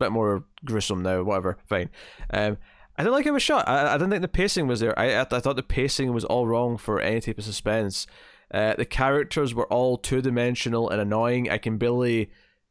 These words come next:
I can barely tell you how each of them died individually. They, they were all so just, and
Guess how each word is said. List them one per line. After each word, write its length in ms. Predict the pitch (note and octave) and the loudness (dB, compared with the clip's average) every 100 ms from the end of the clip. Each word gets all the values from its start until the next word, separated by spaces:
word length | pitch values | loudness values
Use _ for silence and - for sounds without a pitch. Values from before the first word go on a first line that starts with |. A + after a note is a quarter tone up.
| _ - | _ -6
I 60 | |
can 180 | C#3+ B3+ | -2 0
barely 160 | A#3+ A#2 | 2 0
tell 260 | - B2 | 0 0
you 120 | A#2 | 0
how 180 | G#2+ G#2 - | 0 0 -2
each 260 | A2 - A2+ | -6 -4 -2
of 60 | |
them 160 | G2 F2+ | -2 -2
died 260 | F#2 G#2 | -2 0
individually. 540 | G2+ G2 E2 B2 A#2 F#2+ | 0 -2 -2 -2 0 0
They, 140 | F#2+ | 0
they 100 | G#2+ | 0
were 80 | A#2+ | 0
all 140 | C#3+ | 0
so 340 | D#3+ - C3 A#2 | 0 -2 -2 -2
just, 320 | A2+ G#2+ - - - | -2 -6 -10 -18 -4
and 160 | E3 | -2